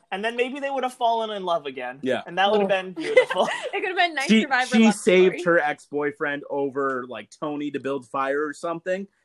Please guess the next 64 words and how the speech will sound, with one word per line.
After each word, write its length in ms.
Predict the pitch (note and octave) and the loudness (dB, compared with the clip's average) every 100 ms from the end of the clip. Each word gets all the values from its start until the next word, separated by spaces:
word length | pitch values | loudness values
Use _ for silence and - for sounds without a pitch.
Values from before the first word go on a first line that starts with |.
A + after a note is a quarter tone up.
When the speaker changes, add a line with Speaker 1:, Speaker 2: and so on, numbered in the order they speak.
| F3 | -4
Speaker 2:
That 160 | D3 | 0
Speaker 1:
Mm-hmm. 80 | D3+ | 4
Speaker 2:
would 100 | D#3+ | 4
have 100 | D#3 | 2
built 280 | D#3 D3+ D3+ | -2 -4 -4
a 60 | C3+ | -4
resume 480 | C#3 C#3 B2 A2 F#2+ | -2 -2 -4 -12 -12
for 200 | A2+ F#2 | -14 -12
her. 140 | G2+ - | -14 -12
She 160 | C#3+ B2+ | -8 0
could 120 | D3 | 4
have 100 | B2+ | 6
won 180 | B2 G#2+ | 4 2
it. 140 | - - | -2 -4
Speaker 1:
That's 200 | C3+ B2 | -2 0
Speaker 2:
Won-, 100 | B2 | 0
Speaker 1:
true. 260 | E3 C3+ C3 | 0 0 4
Speaker 2:
even 240 | G3+ F#3+ | 6 8
though 160 | F3 D#3 | 6 4
Speaker 1:
That's 100 | D3+ | 0
Speaker 2:
that 60 | |
Speaker 1:
true. 180 | D#3 A#2+ | -2 -2
Speaker 2:
she 80 | G#3 | 0
would 140 | E3+ | 0
have 140 | C#3+ - | 0 0
Speaker 4:
Oh, 40 | |
Speaker 2:
hated 200 | E3+ B2 G2+ - | 0 0 -6 -8
Speaker 4:
yeah. 80 | |
Speaker 2:
if 80 | B2 | -8
Wendell 320 | A2+ B2+ A2+ G#2 | -6 -6 -6 -6
won. 320 | A#2 C3+ D#3 _ _ - | -6 -6 -8 _ _ 0
That 140 | C#3 | 2
would 60 | E3+ | 6
Speaker 1:
Nobody 180 | A#3+ D4 | 6 6
Speaker 2:
have 40 | |
been 60 | C#4+ | 6
the 60 | |
Speaker 1:
would 80 | G#3+ | 6
have 60 | F3+ | 6
Speaker 2:
best 40 | D#3 | 2
thing 80 | |
Speaker 1:
voted 140 | E3 D3+ | 0 2
Speaker 2:
for 180 | C3 G2+ | 0 0
Speaker 1:
for 40 | |
Speaker 2:
her. 60 | B2+ | -6
Speaker 1:
him. 100 | C#3 _ _ _ | -14 _ _ _
Speaker 4:
How 160 | - C#4 | -2 0
do 80 | F#4+ | 0
we 100 | G#4 | -6
feel 140 | D4+ C4+ | -6 -4
about 220 | B3 A3 | -4 -4
Natalie 380 | G#3+ G#3 G#3+ G#3 | -6 -12 -12 -14
not 280 | G3 F3+ - | -12 -14 -14
doing 240 | F#3+ F#3 | -12 -10
the 80 | F3+ | -10
fire 320 | F#3+ F#3 F3+ | -4 -4 -4
challenge 420 | F#3+ F3 F3 F3+ | -6 -8 -8 -8
against 300 | E3+ D#3+ - | -10 -12 -14
Tony? 300 | F#3 E3+ G#3 - _ _ | -16 -16 -16 -18 _ _
Speaker 3:
I 120 | C4 C4 | -6 -4
mean, 340 | D4 D4+ D4+ | -2 -2 0
the 120 | C4+ | -2
fire 440 | C4 C#4 C#4 E4 F4 | -2 0 2 2 0
challenge 540 | E4+ E4+ E4+ E4+ E4+ | -2 0 2 0 -2